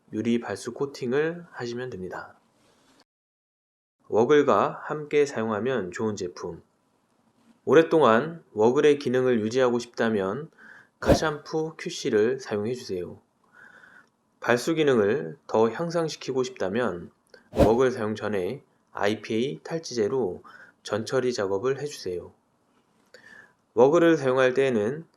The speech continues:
슈퍼파인 클로스 타월을 이용하시면 좋습니다. 다시 한번 안내해드리지만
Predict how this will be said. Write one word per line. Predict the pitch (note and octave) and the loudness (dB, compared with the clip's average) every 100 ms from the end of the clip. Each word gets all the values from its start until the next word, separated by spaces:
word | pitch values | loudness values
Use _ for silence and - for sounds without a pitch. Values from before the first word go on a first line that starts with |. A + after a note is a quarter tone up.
| _ _ _ | _ _ _
슈퍼파인 | - - - D3 D3+ C#3+ | 2 2 4 0 0 -2
클로스 | C3+ D3+ D3 - | -2 -4 -4 -6
타월을 | - D#3+ D3+ C#3+ C#3+ | -4 0 2 4 2
이용하시면 | A2 A2 G#2 G#2 A#2 D#3 F3+ _ _ _ | 0 0 0 -2 -4 -4 -6 _ _ _
좋습니다. | - - G2+ F2+ E2 - _ _ _ _ _ _ _ _ _ _ _ _ - - - - - _ | -10 -8 -8 -8 -10 -14 _ _ _ _ _ _ _ _ _ _ _ _ -20 -20 -20 -20 -20 _
다시 | A#2+ A#2 E3+ | -2 2 2
한번 | E3 D#3+ | 4 4
안내해드리지만 | A2+ A2+ B2+ C#3+ C#3+ A2 G2+ A2+ G#2+ F2 F2 | 4 2 2 2 0 -2 -2 0 -2 -4 -12